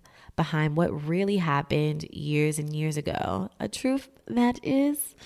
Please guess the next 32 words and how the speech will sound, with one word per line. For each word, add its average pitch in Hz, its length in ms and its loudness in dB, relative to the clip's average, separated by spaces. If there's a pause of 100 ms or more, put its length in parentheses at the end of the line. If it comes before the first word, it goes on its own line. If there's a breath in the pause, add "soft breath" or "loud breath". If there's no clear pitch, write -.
(520 loud breath)
quite 277 340 0
ugly, - 540 2 (100)
but 214 240 4
needs 180 360 -2
to 180 100 -4
be 185 80 -4
heard. 160 380 -4 (380)
And 185 200 0
debunking 226 580 2
these 202 200 0
Thanksgiving 165 600 -2
lies 139 500 -2 (460 loud breath)
is 196 160 2
important 214 840 4
because 151 960 0
these 180 260 -2
myths, 175 500 6
these 160 280 -6
lies, 160 540 4
whatever 170 260 0
you 165 140 0
want 160 120 0
to 165 60 -4
call 156 340 0
them, 151 460 0 (440 loud breath)
erase 170 500 4
the 208 100 2
history 156 560 -2
of 147 180 -4
the 151 180 -6
original 156 600 -2
inhabitants 160 960 -4